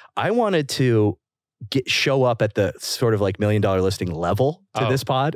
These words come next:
Speaker 1: and just
Speaker 2: okay.
Speaker 1: be like, "Pop,
Speaker 2: Yeah.
Speaker 1: who's selling real estate now?"
Speaker 2: And you're coming in,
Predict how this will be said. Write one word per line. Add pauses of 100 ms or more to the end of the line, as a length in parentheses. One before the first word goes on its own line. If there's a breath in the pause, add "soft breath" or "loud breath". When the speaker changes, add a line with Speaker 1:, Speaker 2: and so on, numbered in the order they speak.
Speaker 1:
and
just
Speaker 2:
okay.
Speaker 1:
be
like, (260 loud breath)
"Pop, (200)
Speaker 2:
Yeah.
Speaker 1:
who's
selling
real
estate
now?" (100)
Speaker 2:
And
you're
coming
in,